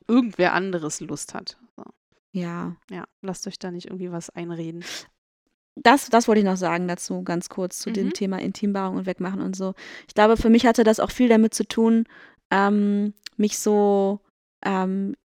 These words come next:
Speaker 2: kindlich zu machen und nicht, also nicht bedrohlich zu sein, weil Haare haben ja, einmal ist, ist es mit Männlichkeit irgendwie in Verbindung, also wird damit assoziiert,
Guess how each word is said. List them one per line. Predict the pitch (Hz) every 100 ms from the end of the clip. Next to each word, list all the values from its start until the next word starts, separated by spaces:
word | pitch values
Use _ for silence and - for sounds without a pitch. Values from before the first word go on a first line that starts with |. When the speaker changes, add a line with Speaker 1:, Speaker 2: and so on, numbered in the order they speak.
| _ _ - - -
Speaker 2:
kindlich | 214 220 262 -
zu | -
machen | 254 247 262 262 262 262
und | 196 196 196 -
nicht, | 208 208 - -
also | - 190 202
nicht | 214 -
bedrohlich | 196 196 226 214 -
zu | - 190
sein, | 170 160 160 175
weil | 175 175 175 202
Haare | 185 208 208
haben | 202 202
ja, | 190 - - -
einmal | - 202 233 226 -
ist, | - - - - -
ist | - -
es | 185 - - -
mit | 180
Männlichkeit | 175 196 277 - 240 247 -
irgendwie | 247 247 240 -
in | 233
Verbindung, | 254 220 240 247 247
also | 190 185
wird | 185 202
damit | 202 -
assoziiert, | - 208 - 214